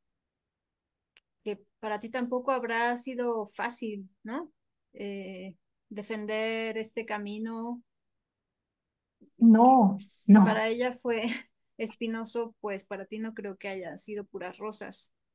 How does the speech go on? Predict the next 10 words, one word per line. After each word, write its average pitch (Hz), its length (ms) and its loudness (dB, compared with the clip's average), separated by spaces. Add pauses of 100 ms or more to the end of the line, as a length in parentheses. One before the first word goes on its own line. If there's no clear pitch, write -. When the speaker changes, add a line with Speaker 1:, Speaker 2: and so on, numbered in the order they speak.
Speaker 2:
No, 233 480 12
no, 226 280 10
no. 240 360 10 (280)
Te 240 140 12
voy 254 200 12
a 370 100 12
decir 269 400 10
sinceramente, 240 760 10
Jimena, 214 520 10
que 190 380 6